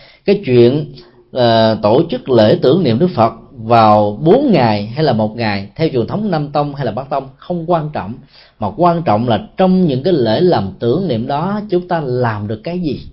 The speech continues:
kế, thừa kế được cái gì, ứng dụng được cái gì từ tinh thần của Phật dạy. Và cũng nhờ đạo Phật Việt Nam có mặt ở phương Tây,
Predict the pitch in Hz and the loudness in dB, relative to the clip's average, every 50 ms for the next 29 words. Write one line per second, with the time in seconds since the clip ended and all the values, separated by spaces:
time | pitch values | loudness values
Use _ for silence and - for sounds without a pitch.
0 | _ _ _ _ _ _ _ _ _ _ _ _ _ _ _ _ _ _ _ _ | _ _ _ _ _ _ _ _ _ _ _ _ _ _ _ _ _ _ _ _
1 | _ _ _ _ - 151 147 143 135 139 139 139 - - 139 147 151 147 127 139 | _ _ _ _ 0 2 2 4 2 0 -2 -4 -6 -2 2 4 4 6 4 2
2 | - 214 240 226 180 165 - 190 202 196 175 151 127 110 - - - _ _ _ | 2 2 2 2 2 0 -2 -2 -2 0 0 -2 -2 -4 -8 -14 -20 _ _ _
3 | _ _ _ _ _ _ - 214 240 277 302 320 311 240 175 139 131 127 120 - | _ _ _ _ _ _ 0 0 2 2 2 2 4 4 4 4 4 2 0 0
4 | 196 190 170 143 135 120 120 - - - - 139 139 139 135 127 123 - - 180 | -2 -2 -2 0 0 -2 -2 -4 -8 -6 -2 2 2 4 4 2 0 0 0 0
5 | 180 180 175 156 135 117 107 151 156 - - 95 - - 101 92 92 - - _ | 0 0 0 -2 -4 -4 -4 -6 -6 -8 -8 -10 -8 -6 -6 -6 -8 -10 -16 _
6 | _ _ _ _ _ _ _ _ _ _ _ _ _ _ _ _ _ _ 113 110 | _ _ _ _ _ _ _ _ _ _ _ _ _ _ _ _ _ _ -2 -2
7 | 90 - 127 160 208 208 170 139 120 113 120 120 110 107 110 127 139 131 123 113 | 0 0 0 2 4 4 4 4 4 2 2 2 4 4 4 4 2 0 -2 -2
8 | - 123 123 - 151 156 156 151 147 151 - 185 214 240 262 214 127 107 - 123 | -2 -4 -4 -2 -2 -2 0 0 -2 -2 -2 -2 0 0 0 0 -2 -2 -2 -4
9 | 147 151 151 151 143 147 151 143 135 131 | -6 -4 -4 -6 -4 -2 -4 -4 -4 -6